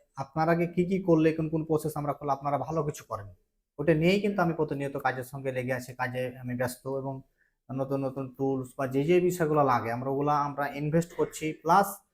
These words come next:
আমরা ওইটা নিয়ে কাজ করে পরীক্ষা নিরীক্ষা করার পর ওই সলিউশনগুলো আবার আপনাদের মাঝে আমরা ছড়িয়ে দিচ্ছি। তো এই যে আমাদের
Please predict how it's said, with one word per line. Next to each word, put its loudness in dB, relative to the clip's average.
আমরা 2
ওইটা 6
নিয়ে 2
কাজ 4
করে 4
পরীক্ষা 0
নিরীক্ষা -2
করার 2
পর -2
ওই 4
সলিউশনগুলো 4
আবার 6
আপনাদের -2
মাঝে -6
আমরা -6
ছড়িয়ে 0
দিচ্ছি। -10
তো 12
এই 8
যে 4
আমাদের 8